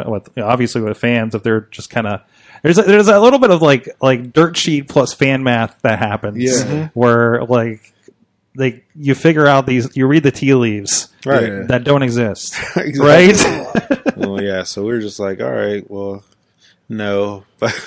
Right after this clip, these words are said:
Speaker 1: But,
Speaker 3: but
Speaker 1: but it's still like,
Speaker 2: Emails are open, though.
Speaker 1: That's
Speaker 3: Yeah.
Speaker 1: right.
Speaker 2: It's the main event at gmail dot com.
Speaker 1: There you go.
Speaker 2: Just gonna put that out there.
Speaker 1: There you go. And, and you've, and, and you, and you've worked with Canadians before, so Scott D'Amore,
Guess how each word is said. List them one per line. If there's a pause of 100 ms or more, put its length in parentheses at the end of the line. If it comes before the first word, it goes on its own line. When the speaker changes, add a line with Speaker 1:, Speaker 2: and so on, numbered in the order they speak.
(260)
Speaker 1:
But,
Speaker 3:
but
Speaker 1:
but
it's
still
like,
Speaker 2:
Emails
are
open,
though. (320)
Speaker 1:
That's
Speaker 3:
Yeah.
Speaker 1:
right.
Speaker 2:
It's
the
main
event
at
gmail
dot
com.
Speaker 1:
There
you
go.
Speaker 2:
Just
gonna
put
that
out
there. (400)
Speaker 1:
There
you
go.
And,
and
you've, (100)
and,
and
you, (260)
and
you've
worked
with
Canadians
before,
so
Scott
D'Amore,